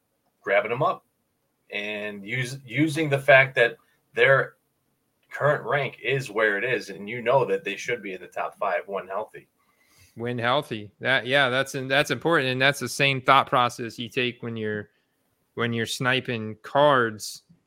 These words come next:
Speaker 2: as well. All right, Steve, last but not least, quarterbacks, man. I can't wait to see this 'cause this has been, like, all over the place this year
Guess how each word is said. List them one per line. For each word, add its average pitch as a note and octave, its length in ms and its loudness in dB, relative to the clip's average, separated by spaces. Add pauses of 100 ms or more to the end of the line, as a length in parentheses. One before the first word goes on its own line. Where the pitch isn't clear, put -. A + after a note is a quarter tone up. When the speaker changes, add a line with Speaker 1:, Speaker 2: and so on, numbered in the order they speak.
(540)
Speaker 2:
as A#2+ 240 -2
well. C3 560 2 (320)
All D3 140 10
right, E3+ 280 8 (420)
Steve, E3+ 440 0
last D#3+ 440 4
but C3+ 360 2
not D3 520 2
least, C#3+ 420 -4
quarterbacks, A#2+ 960 0
man. A2+ 340 -6
I A#2 80 -4
can't E3 240 -4
wait E3 120 -2
to C#3 100 -6
see C3+ 180 -6
this C#3 200 -4
'cause A#2 200 -10
this E3 180 -8
has C#4 140 -6
been, C#3 460 0
like, A#2 320 -4
all C#3 240 4
over D3 220 2
the B2+ 80 -4
place B2+ 600 -4
this C3 400 -2
year A#2+ 440 0